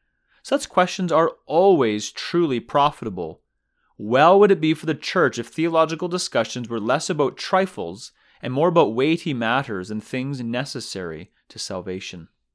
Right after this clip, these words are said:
Let us learn in the first place from these verses how much there is about Christ in the Old Testament scriptures.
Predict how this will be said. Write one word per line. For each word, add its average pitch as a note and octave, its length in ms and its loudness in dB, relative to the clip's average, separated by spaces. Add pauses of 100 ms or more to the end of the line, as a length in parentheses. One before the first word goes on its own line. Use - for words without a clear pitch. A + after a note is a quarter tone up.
(800)
Let B3 140 -4
us - 180 -4
learn D#3 280 2
in C#3 80 0
the A#2+ 60 -2
first D#3 380 2
place F#2+ 420 -6
from G#2 180 -6
these G2 180 -6
verses G2 600 -8 (360)
how - 160 -8
much A3+ 300 -4
there F#3 260 0
is D3+ 220 -2
about B2+ 260 0
Christ - 600 -8
in G2 100 -6
the G2 160 -8
Old A2+ 340 -6
Testament - 520 -12
scriptures. - 800 -12